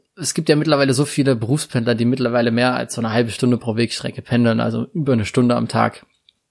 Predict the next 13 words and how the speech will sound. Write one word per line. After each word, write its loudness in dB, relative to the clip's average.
Und -2
viele 4
dieser 2
Pendler -2
sehen -4
diese -8
Zeit -10
einfach -10
als -14
verloren 2
an, -4
wobei -4
ich -12